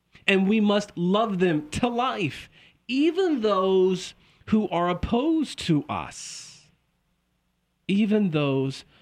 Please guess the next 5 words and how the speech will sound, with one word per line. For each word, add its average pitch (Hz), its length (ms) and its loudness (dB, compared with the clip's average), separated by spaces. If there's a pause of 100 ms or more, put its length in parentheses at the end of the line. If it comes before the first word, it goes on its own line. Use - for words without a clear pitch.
(180)
who 143 220 2
are 120 200 -2
opposed 185 640 -4
to 117 160 -8
us. - 720 -20